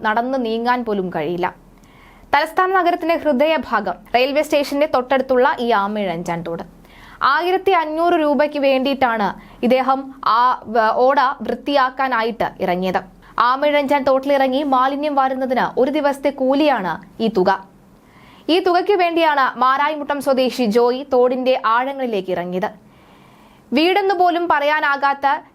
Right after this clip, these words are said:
കെട്ടിടത്തിൽ പ്രായമായ അമ്മയോടൊപ്പം താമസിക്കുന്ന ജോയിയുടെ പ്രതീക്ഷ ഈ തുകയായിരുന്നു. ജീവിക്കാനായി പലതരത്തിലുള്ള ജോലികൾ ചെയ്തു നോക്കി. നല്ല വേതനം ലഭിക്കുമെന്ന് കരുതിയാണ് മാലിന്യം വാരാനായി ഇറങ്ങിയത്. ഒടുവിൽ അമ്മയെ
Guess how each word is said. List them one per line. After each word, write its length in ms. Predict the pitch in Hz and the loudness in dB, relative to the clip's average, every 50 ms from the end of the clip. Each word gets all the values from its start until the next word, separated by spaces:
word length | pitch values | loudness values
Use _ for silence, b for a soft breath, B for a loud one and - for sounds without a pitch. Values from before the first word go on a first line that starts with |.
| B - | B -2
കെട്ടിടത്തിൽ 480 | 269 277 269 302 311 302 302 311 294 302 294 302 | -2 0 0 0 -2 -2 -2 -4 -6 -6 -4 -2
പ്രായമായ 560 | 294 262 262 269 294 311 302 302 294 285 285 294 | 0 0 2 2 0 -2 -2 0 0 0 2 2
അമ്മയോടൊപ്പം 760 | 277 - 247 247 247 277 277 277 262 247 240 240 - 269 269 | 0 0 -2 -4 -4 -2 0 0 2 0 0 -2 -4 -4 -4
താമസിക്കുന്ന 640 | 262 269 240 233 240 247 247 - 254 - 262 254 247 | -2 -2 -2 -2 -2 -6 -6 -6 -4 -2 -2 -2 0
ജോയിയുടെ 560 | 220 202 240 233 247 269 277 277 262 254 254 | 0 2 2 2 2 2 0 -2 -2 -2 -2
പ്രതീക്ഷ 520 | 254 254 240 214 220 226 233 220 - - 240 196 196 220 B B B B | -2 0 -2 -2 -2 -2 -4 -4 -2 0 0 0 0 -2 B B B B
ഈ 100 | 247 262 262 269 269 | -2 -2 -2 0 -2
തുകയായിരുന്നു. 680 | 240 226 254 247 196 180 180 175 180 190 208 202 - - - - _ b b b b b b b b b | 0 2 2 2 2 0 -2 -4 -6 -8 -10 -10 -14 -20 -20 -20 _ b b b b b b b b b
ജീവിക്കാനായി 680 | 190 220 247 262 262 277 269 302 285 262 262 254 262 262 269 | 0 0 2 2 0 -2 -2 0 0 0 0 0 -2 0 0
പലതരത്തിലുള്ള 560 | 262 254 269 262 277 262 262 - 254 269 269 | 0 0 0 0 0 -2 -2 -2 0 0 0
ജോലികൾ 500 | 254 220 226 240 240 247 240 254 220 220 214 - - _ _ _ _ - | 0 2 2 2 2 2 2 2 0 0 -2 -12 -20 _ _ _ _ -2
ചെയ്തു 220 | - 233 220 226 190 202 | -2 0 0 0 0 -2
നോക്കി. 280 | 180 180 180 - 220 - - _ _ B B B B B B B B | -2 -4 -4 -10 -12 -14 -16 _ _ B B B B B B B B
നല്ല 300 | 240 262 269 311 349 392 | 0 0 2 2 0 2
വേതനം 360 | 349 349 330 320 339 349 339 320 294 | 2 2 2 2 2 0 2 2 0
ലഭിക്കുമെന്ന് 480 | 277 294 277 302 349 311 311 302 311 302 | 0 0 -2 -2 -2 0 0 0 2 2
കരുതിയാണ് 560 | 285 269 247 247 285 269 262 247 214 - 220 226 | 0 0 0 0 0 0 0 0 -2 -4 -4 -2
മാലിന്യം 480 | 233 240 247 262 285 269 285 285 269 | 0 0 0 0 -2 -4 -4 -2 0
വാരാനായി 500 | 254 247 240 247 262 262 247 226 190 - - | 0 0 2 2 0 -2 -2 -6 -8 -8 -6
ഇറങ്ങിയത്. 440 | 196 185 185 180 175 175 170 196 - - - _ _ b b b b b b | -6 -6 -4 -6 -6 -8 -8 -10 -12 -14 -20 _ _ b b b b b b
ഒടുവിൽ 400 | - 226 226 247 247 233 226 226 - - - | 0 2 2 2 2 0 -2 -4 -10 -8 -2
അമ്മയെ 360 | - 233 247 269 302 302 311 | -2 -2 0 0 0 2 0